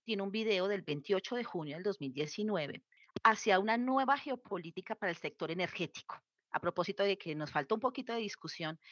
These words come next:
sobre la geopolítica y los renovables, porque nos es-, nos esforzamos en el tema minero energético,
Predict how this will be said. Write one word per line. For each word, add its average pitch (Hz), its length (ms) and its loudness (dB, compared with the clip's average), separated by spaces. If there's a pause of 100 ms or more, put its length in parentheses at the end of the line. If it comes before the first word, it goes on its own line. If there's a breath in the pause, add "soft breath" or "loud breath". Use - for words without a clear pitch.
(160 loud breath)
sobre 196 380 4
la 160 100 4
geopolítica 165 540 -4
y - 20 -4
los 180 80 0
renovables, 147 600 -2 (160)
porque 156 180 -10
nos 143 160 -8
es-, 135 180 -10
nos 165 160 -2
esforzamos 233 640 4
en 381 60 -4
el 320 100 -4
tema 180 220 -2
minero 233 300 -2
energético, 175 800 -4